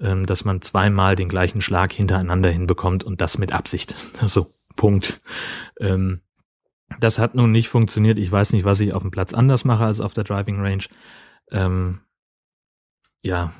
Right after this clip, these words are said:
vielleicht ist dann doch, äh, wieder dieses Gefühl, jetzt geht es um was, äh, mit dabei. Keine Ahnung. Äh, da scheint unterbewusst noch irgendwas zu fun-, äh, noch, noch nicht so zu funktionieren, wie ich das gerne hätte. Das ist aber auch völlig wurscht.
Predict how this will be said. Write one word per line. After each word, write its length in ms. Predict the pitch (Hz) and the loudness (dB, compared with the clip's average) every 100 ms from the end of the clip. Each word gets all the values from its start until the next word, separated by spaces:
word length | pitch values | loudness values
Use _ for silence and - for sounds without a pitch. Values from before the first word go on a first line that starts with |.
| - _ | -20 _
vielleicht 400 | - 104 101 104 | -4 0 2 0
ist 140 | 98 | 0
dann 100 | 101 | 2
doch, 300 | 101 101 - | 2 0 -4
äh, 260 | - 110 104 | -2 -2 0
wieder 200 | 107 107 | 2 2
dieses 260 | 101 98 | 0 -2
Gefühl, 280 | - 101 110 | -2 -2 0
jetzt 260 | 101 95 - | 2 0 2
geht 220 | 104 117 | 0 2
es 120 | 113 | -2
um 180 | 113 101 | -2 0
was, 240 | 101 104 - - - - _ | 0 -2 -10 -20 -20 -20 _
äh, 140 | - 101 | -4 0
mit 180 | 101 101 | 0 2
dabei. 500 | 95 101 101 101 92 - _ _ _ _ | 2 4 4 2 0 -8 _ _ _ _
Keine 260 | - 95 90 | -4 -2 0
Ahnung. 320 | 90 98 92 _ - - _ - | 0 2 0 _ -20 -20 _ -8
Äh, 160 | 95 90 | -4 0
da 140 | 87 | 0
scheint 280 | - 101 101 | 2 2 2
unterbewusst 540 | 104 104 95 95 - | 4 4 2 0 0
noch 140 | 101 87 | 0 0
irgendwas 380 | 101 92 90 | 0 0 0
zu 100 | - | 0
fun-, 280 | 101 104 107 | -2 0 0
äh, 420 | 101 98 92 117 | 0 0 -4 -6
noch, 300 | 101 98 - | -4 -6 -6
noch 200 | - 95 | -6 -4
nicht 180 | 107 98 | -2 -2
so 200 | - 104 | 2 2
zu 160 | 101 101 | 2 0
funktionieren, 580 | - 98 - 95 98 92 | 0 -2 0 2 2 2
wie 80 | |
ich 80 | 92 | 0
das 160 | 101 - | 0 -2
gerne 200 | 92 90 | -2 0
hätte. 280 | 95 - 95 - - - | 0 0 -2 -6 -16 -4
Das 180 | - - | -4 -2
ist 160 | 139 | -2
aber 240 | - 117 113 | 2 2 0
auch 80 | |
völlig 400 | 107 - 120 104 | -4 0 0 0
wurscht. 540 | 95 101 104 - - | -2 -2 -2 -6 -10